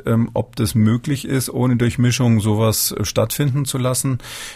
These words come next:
Die Kitas, die ich so kenne, da ist es eher schwierig. Ähm, wenn dann mal Personal fehlt, werden dann immer Gruppen zusammengelegt, im Hof spielen die Kinder zusammen und so weiter und so weiter.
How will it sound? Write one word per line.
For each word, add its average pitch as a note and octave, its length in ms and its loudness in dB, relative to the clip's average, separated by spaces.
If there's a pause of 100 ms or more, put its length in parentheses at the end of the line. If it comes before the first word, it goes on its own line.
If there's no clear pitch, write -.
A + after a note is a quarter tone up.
(140)
Die A#2 80 -2
Kitas, B2 400 0
die B2+ 100 -6
ich - 160 -4
so A#2 140 -2
kenne, A2+ 260 2
da G#2+ 140 2
ist G#2 160 -2
es G#2 100 -4
eher G2+ 240 -2
schwierig. F#2+ 580 -4
Ähm, G#2 600 -4
wenn G#2 160 -4
dann A2 100 -2
mal G#2 160 -2
Personal G#2 540 -2
fehlt, G#2+ 260 -2
werden G#2 220 -2
dann G2+ 100 -2
immer F#2+ 200 -2
Gruppen G2+ 300 -4
zusammengelegt, G2+ 800 -4
im G#2 160 0
Hof G#2 200 -4
spielen - 240 -4
die F#2+ 100 -2
Kinder G2 300 -4
zusammen F#2+ 460 -6
und F#2+ 100 -4
so G2 120 -6
weiter F#2 240 -6
und F#2+ 100 -6
so F2+ 140 -8
weiter. F2 280 -6